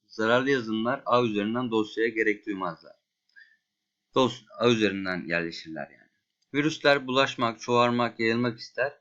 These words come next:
Zararlı yazılımlar ise daha çok köstebek misali.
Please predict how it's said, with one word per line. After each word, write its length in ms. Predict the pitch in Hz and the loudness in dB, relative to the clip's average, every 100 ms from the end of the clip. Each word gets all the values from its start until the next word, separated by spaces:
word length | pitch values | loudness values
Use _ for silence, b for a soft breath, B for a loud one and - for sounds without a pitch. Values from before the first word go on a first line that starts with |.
| _ | _
Zararlı 300 | - 135 139 | 0 2 4
yazılımlar 380 | 139 120 120 107 | 0 0 -2 -4
ise 400 | 98 143 151 151 _ _ - | -6 -6 -6 -8 _ _ 0
daha 180 | 135 120 | 2 2
çok 260 | 147 - | -4 -2
köstebek 480 | 156 139 160 160 - | 0 0 0 0 -2
misali. 540 | 95 90 85 85 82 | -10 -6 -6 -6 -10